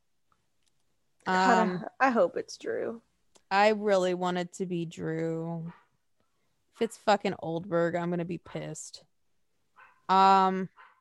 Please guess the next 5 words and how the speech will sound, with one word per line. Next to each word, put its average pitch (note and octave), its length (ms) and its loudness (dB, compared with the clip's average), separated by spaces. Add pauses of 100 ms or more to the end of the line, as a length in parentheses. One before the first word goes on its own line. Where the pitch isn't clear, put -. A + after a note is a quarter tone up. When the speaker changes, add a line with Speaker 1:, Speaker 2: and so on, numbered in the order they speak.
(1400)
Speaker 2:
another A3 500 4
match G3 400 4
that G3 160 0
they F3+ 320 2
are, F3+ 720 2